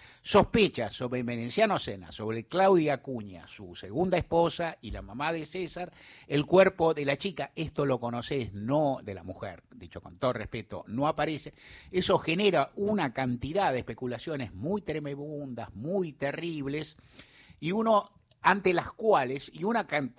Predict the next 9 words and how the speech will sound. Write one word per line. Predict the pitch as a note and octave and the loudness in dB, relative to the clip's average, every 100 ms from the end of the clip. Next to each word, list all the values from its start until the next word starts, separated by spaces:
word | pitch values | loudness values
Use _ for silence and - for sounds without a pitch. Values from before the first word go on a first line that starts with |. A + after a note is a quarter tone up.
| C3+ | -2
cantidad | C3+ A#2+ B2+ C#3+ G3 D#3 | 0 -2 -4 2 4 4
de | A#2 | 0
discusiones | A2 - A2 - D#3+ D#3+ D#3 | -6 -8 -8 -2 2 2 0
políticas | - E3 D#3+ C#3 - B2+ | -4 -4 -4 -6 -6 -8
que | - | -8
también, | D#3+ D3 C#3+ D3 C#3+ D#3 | -4 -4 -2 -4 -4 -6
digamos, | B2 A#2+ A#2+ - | -8 -6 -6 -8
se | A2 | -8
mezclan | A2 A2 A2+ A2 | -8 -8 -10 -10